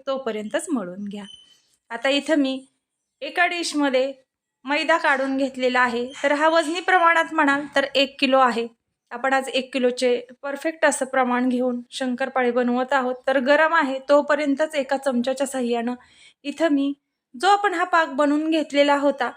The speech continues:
तो यामध्ये मी टाकून घेतलेला आहे. आता सुरुवातीला कसं हे मिश्रण थोडंसं गरम आहे, त्यामुळं चमच्यानं, पळीनं, कशानंही तुम्ही हालून घ्या किंवा मग मॅशरनं व्यवस्थित मिक्स करून घ्या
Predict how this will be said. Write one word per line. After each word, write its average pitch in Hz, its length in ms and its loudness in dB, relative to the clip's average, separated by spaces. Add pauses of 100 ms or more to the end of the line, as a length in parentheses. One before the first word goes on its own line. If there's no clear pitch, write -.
(360)
तो 320 80 -8
यामध्ये 262 440 -2
मी 311 100 -2
टाकून 214 480 -2
घेतलेला 202 460 -6
आहे. 202 200 -10 (120)
आता 214 140 -8
सुरुवातीला 262 560 0
कसं 262 340 -2
हे 254 160 -6
मिश्रण 349 380 -4
थोडंसं 349 360 -2
गरम 311 260 2
आहे, 269 280 -2
त्यामुळं 262 480 0
चमच्यानं, 254 640 0
पळीनं, 240 360 0
कशानंही 302 640 0
तुम्ही 277 160 2
हालून 269 480 2
घ्या 277 220 2 (500)
किंवा 269 180 -2
मग 269 240 -2
मॅशरनं 277 540 0
व्यवस्थित 269 520 0
मिक्स 285 380 -2
करून 285 440 4
घ्या 285 240 2